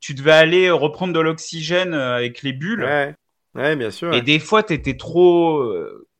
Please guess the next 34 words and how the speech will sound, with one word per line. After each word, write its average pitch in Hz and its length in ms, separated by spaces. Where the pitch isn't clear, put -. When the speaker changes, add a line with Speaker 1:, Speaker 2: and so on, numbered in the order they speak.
Speaker 1:
t'étais 135 240
trop 156 280
short, 220 400
quoi, 208 280
et 170 60
puis, 131 400
euh, 120 220
te-, 127 420
t'avais 139 480
limite 190 420
l'impression 185 640
toi-même 202 460
de 151 140
suffoquer, 208 640
quoi. 113 240
C'était, 117 380
je 123 40
Speaker 2:
Ouais, 147 40
Speaker 1:
trouvais 190 100
Speaker 2:
ouais, 196 60
et - 20
Speaker 1:
ça 127 60
Speaker 2:
puis 151 100
les 143 100
Speaker 1:
horrible, 185 140
Speaker 2:
bulles, 190 60
Speaker 1:
en 165 40
Speaker 2:
elles 139 80
Speaker 1:
fait. 127 60
Speaker 2:
étaient 127 160
pas 160 140
là 180 100
en 180 80
permanence. 165 640